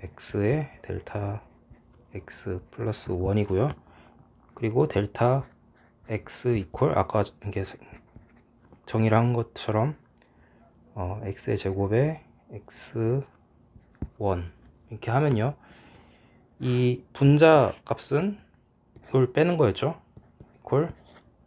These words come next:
이게 분자예요, 분자. 분자를 빼면은 날아가고요. X도 날아갑니다.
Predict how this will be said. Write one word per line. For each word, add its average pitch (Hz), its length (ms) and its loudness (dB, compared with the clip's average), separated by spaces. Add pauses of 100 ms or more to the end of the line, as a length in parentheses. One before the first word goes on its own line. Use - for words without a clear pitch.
(920)
이게 131 240 4
분자예요, 117 420 6
분자. 92 420 -6
분자를 104 520 0
빼면은 131 580 0 (360)
날아가고요. 101 760 2 (680)
X도 135 720 2 (960)
날아갑니다. 104 640 0